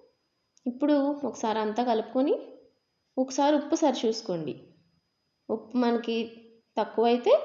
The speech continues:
కొంచెం ఉప్పు వేసుకోండి. నాకైతే కరెక్ట్గా సరిపోయింది, అందుకే ఇంక వేయట్లేదు. ఇప్పుడు బియ్యం పిండిని వేసి బాగా కలుపుకోండి.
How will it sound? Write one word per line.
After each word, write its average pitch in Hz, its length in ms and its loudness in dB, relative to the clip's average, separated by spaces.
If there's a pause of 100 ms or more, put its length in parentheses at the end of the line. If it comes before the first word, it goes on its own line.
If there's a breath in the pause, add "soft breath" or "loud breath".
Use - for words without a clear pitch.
కొంచెం 269 320 0
ఉప్పు - 180 -10
వేసుకోండి. 196 460 -2 (100)
నాకైతే 269 400 0
కరెక్ట్గా 262 480 -2
సరిపోయింది, 196 600 -2 (720)
అందుకే 233 300 -6
ఇంక 330 160 0
వేయట్లేదు. 175 580 -4 (4000 soft breath)
ఇప్పుడు 262 320 0 (1300 loud breath)
బియ్యం 247 380 2
పిండిని 262 320 2
వేసి 240 220 2 (100)
బాగా 240 320 2
కలుపుకోండి. 190 560 -2